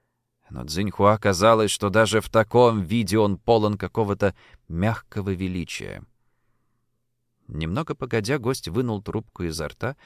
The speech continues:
и, многозначительно наклонив голову, смеющимся голосом что-то сказал.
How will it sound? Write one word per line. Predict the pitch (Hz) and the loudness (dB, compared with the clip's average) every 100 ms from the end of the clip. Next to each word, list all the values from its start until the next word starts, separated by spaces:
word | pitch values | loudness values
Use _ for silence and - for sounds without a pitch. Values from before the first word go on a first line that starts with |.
| _ | _
и, | 107 | 0
многозначительно | 123 131 120 117 127 127 - 190 175 160 147 | 2 2 2 2 2 2 0 0 2 2 0
наклонив | 143 127 131 151 135 87 | 0 2 2 0 -4 -2
голову, | 127 165 160 135 139 | 2 4 4 2 -2
смеющимся | - 113 131 185 185 - 151 - 131 | -2 -2 2 2 0 -2 -4 -2 -2
голосом | 107 156 156 131 - 120 92 | 2 4 4 0 -4 -6 -6
что-то | - - 123 - | -6 -4 -4 -6
сказал. | - - 98 90 80 64 | -14 -14 -14 -6 -4 -4